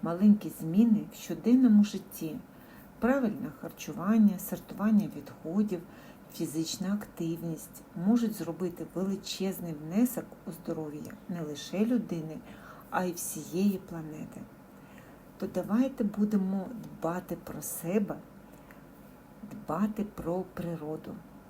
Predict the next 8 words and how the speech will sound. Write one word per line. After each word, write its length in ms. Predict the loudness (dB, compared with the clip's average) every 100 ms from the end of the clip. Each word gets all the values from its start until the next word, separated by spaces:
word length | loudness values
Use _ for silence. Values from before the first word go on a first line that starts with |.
| -20 -20 -20 -20 -20 -20 -20 -20 -20 -10
До 200 | -4 2
зустрічі, 720 | 2 2 -2 -2 0 -2 -2 -6
діти! 480 | -6 -10 -8 -8 -8
Всім 400 | -6 2 6 6 4
гарного 420 | -4 -6 -8 -8 -6
дня! 260 | -6 -6 -8 -12 -20 -20 -20 -20 -20 -4
До 80 | -2
побачення! 720 | -2 -8 -10 -10 -10 -10 -12